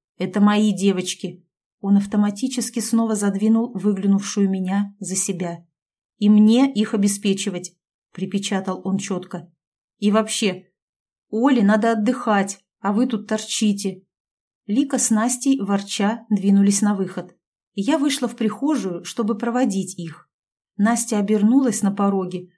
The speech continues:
ободряюще подмигнула, лукаво усмехнулась и вышла за дверь. "Они что, специально Толика на такие обещания развели? Надо бы с ними на днях серьёзно поговорить, попросить не вмешиваться.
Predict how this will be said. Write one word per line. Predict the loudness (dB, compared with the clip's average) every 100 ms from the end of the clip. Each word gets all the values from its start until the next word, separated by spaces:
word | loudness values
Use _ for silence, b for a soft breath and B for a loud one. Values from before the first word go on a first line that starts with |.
| b
ободряюще | -6 -2 0 0 0 0 -4
подмигнула, | -6 -4 -2 0 2 2 0 -4 -12 _
лукаво | -2 -2 0 0 0
усмехнулась | -2 -4 -4 -6 -2 2 2 0 -4
и | -4
вышла | -2 -4 -4 -6
за | -6 -8
дверь. | -8 -10 -12 _ _ _ _ _ _
"Они | 2 4
что, | 4 0 -2
специально | -2 -4 -4 -2 0 4 4
Толика | 2 0 -2 0
на | 0 0
такие | -4 -4 -2
обещания | -2 -4 -2 0 2 0
развели? | 0 0 0 -2 -4 -8 _ _ -2
Надо | 0 0
бы | 0 -2
с | 0
ними | 4 4
на | 2
днях | 4 2 2
серьёзно | -2 -2 -2 0 -2
поговорить, | -2 -2 2 2 2 -4 -10 _ -10
попросить | -8 -6 -4 -2 0
не | 2
вмешиваться. | 2 0 -2 -4 -4 -4 -6